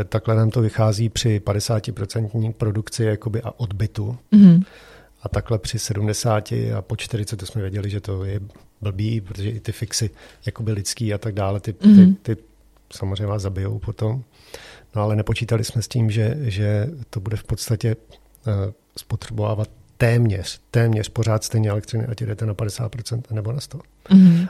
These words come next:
Speaker 1: A to byl velký trouble, protože jsme, eh, vlastně neměli jako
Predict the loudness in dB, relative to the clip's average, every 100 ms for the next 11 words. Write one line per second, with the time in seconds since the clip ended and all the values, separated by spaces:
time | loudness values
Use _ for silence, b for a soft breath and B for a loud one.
0 | -4 -4 0 0 0 0 2 0 0 -4
1 | -6 -12 _ -10 -6 -2 -2 -2 -2 -2
2 | -4 b b b b b -2 0 0 -2
3 | -2 0 0 0 0 2 4 4 4 4
4 | 0 -4 -8 -8 -6